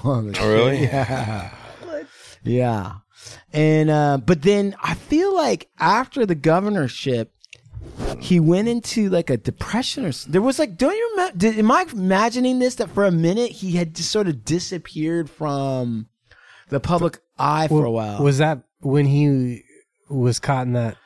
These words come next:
Speaker 3: that
Speaker 1: Uh,
Speaker 3: thing with the
Speaker 1: with the Guatemalan house
Speaker 3: Yeah, yeah, yeah.
Speaker 1: keeper?
Speaker 3: Is that what it was?
Speaker 1: I don't know what that was, but it, it, it was around something like that.
Speaker 2: Was
Speaker 1: He
Speaker 2: that
Speaker 1: wa-
Speaker 2: when he had his fucking, the lamb, the lamb's fucking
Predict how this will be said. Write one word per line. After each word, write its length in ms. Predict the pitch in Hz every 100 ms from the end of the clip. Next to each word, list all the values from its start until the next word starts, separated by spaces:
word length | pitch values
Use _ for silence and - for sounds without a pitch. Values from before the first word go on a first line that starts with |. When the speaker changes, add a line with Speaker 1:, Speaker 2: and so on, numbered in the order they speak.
| _ _ - - 82 80 _ _ _ _ _ _ _ -
Speaker 3:
that 60 |
Speaker 1:
Uh, 280 | 147 139 131
Speaker 3:
thing 280 | 139 170 185 _ -
with 160 | 120
the 640 | 123 117 110 110 107 104 101 _ _ _ _ _ 143
Speaker 1:
with 160 | 147
the 100 | 147
Guatemalan 760 | 117 131 143 151 151 151 143 123
house 220 | 123 156 202
Speaker 3:
Yeah, 200 | 165 110
yeah, 220 | 135 170
yeah. 200 | 147 139
Speaker 1:
keeper? 580 | 101 185 185 196 214 214 - _ _ _ -
Speaker 3:
Is 80 | 113
that 140 | 123
what 160 | 180 190
it 60 |
was? 200 | 185 226 -
Speaker 1:
I 140 | 214
don't 180 | 302 330
know 200 | 359 415
what 80 | 262
that 180 | 175 147
was, 220 | 143 131
but 120 | 151
it, 100 | 156
it, 420 | 160 214 247 170
it 40 | 214
was 240 | 214 302
around 460 | 381 349 277 349 339
something 320 | - 302 285
like 240 | 220 165 147
that. 140 | 143
Speaker 2:
Was 100 | 104
Speaker 1:
He 40 |
Speaker 2:
that 120 | 123 127
Speaker 1:
wa- 60 | 127
Speaker 2:
when 80 | 127
he 80 | 120
had 220 | 123 113
his 140 | 98
fucking, 540 | 107 113 98 107 95 82
the 120 | 78
lamb, 420 | 85 98 95 82
the 120 | 82
lamb's 580 | 73 85 95 98 101 90
fucking 640 | - 101 95 101 92 87